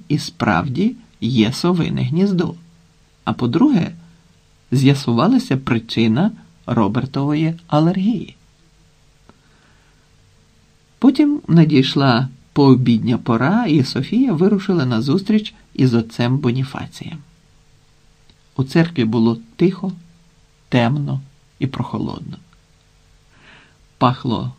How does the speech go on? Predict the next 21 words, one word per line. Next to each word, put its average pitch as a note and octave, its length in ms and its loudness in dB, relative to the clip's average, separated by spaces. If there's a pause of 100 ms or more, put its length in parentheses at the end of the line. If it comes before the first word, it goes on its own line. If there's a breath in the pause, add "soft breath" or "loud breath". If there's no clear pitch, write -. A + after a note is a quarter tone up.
старим G#2 460 -4
деревом. D#3+ 640 -4 (960)
Та C3 80 -4
й B2+ 80 0
не B2 160 0
дивно, D#3 460 -2 (420)
як A#2+ 300 -4
і D3 80 -2
в B2 80 2
усіх C3 460 0
старих A#2+ 400 -4
католицьких A#2 640 -4
церквах, D#3 540 -4 (720 loud breath)
тут C#3+ 180 0
було C3+ 420 4
багато C#3+ 540 -2
дерева: - 560 -6 (260)
стіни, D#3+ 600 -2
панелі, C3+ 720 -4 (160)
сповідальні, A#2 1080 -2 (240)
лавки. A2 640 -2